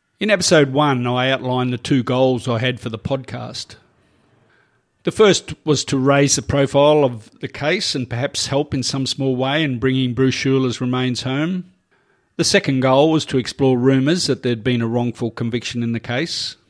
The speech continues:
Whilst Bruce's remains are yet to be located, I believe I have raised his profile.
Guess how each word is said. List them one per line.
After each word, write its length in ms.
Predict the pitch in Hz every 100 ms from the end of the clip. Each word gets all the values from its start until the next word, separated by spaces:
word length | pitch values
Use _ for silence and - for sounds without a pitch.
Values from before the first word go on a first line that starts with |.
| _ _ _ _ _ _ -
Whilst 260 | 139 131
Bruce's 380 | - 170 156 131
remains 440 | 135 135 143 147 120
are 40 |
yet 260 | 123 147 -
to 60 |
be 160 | 120 120
located, 760 | 117 110 120 120 156 185 175 -
I 120 | 117
believe 340 | 110 123 127 113
I 140 | 110
have 480 | 110 135 127 123 - - -
raised 460 | 117 123 131 -
his 260 | - - 107
profile. 800 | - 123 120 - 127 156 160